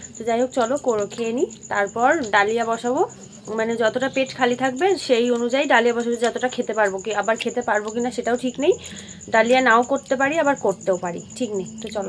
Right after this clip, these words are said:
এখানে রান্না বসিয়ে দিয়েছিলাম বন্ধুরা। তো এখানে হয়েছে ডালিয়া, তিনটে সিটি মেরে রেখে দিয়েছি।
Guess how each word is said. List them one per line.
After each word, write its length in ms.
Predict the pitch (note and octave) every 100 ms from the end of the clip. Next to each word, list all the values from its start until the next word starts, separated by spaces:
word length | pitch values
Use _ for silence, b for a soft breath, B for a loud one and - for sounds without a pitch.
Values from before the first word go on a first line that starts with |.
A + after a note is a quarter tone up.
| A3
এখানে 180 | B3+ C4+ B3
রান্না 260 | A3+ A#3 B3+
বসিয়ে 280 | C4 C#4 C4
দিয়েছিলাম 380 | B3 A#3+ A#3+ A#3+ B3
বন্ধুরা। 340 | A#3+ A#3 A#3+ F#4+ - - - -
তো 60 | A3+ A3+ A3+
এখানে 200 | A#3+ B3 B3
হয়েছে 240 | A#3+ C4+ A#3
ডালিয়া, 380 | G#3 G#3+ G#3+ A#3+ - - - - - G4+ F#4 F4 E4 -
তিনটে 260 | A3+ A3 B3+
সিটি 240 | - A3+ A#3 A3+
মেরে 180 | A#3 A3+
রেখে 200 | G#3+ A3+ A3
দিয়েছি। 340 | A3 A3 -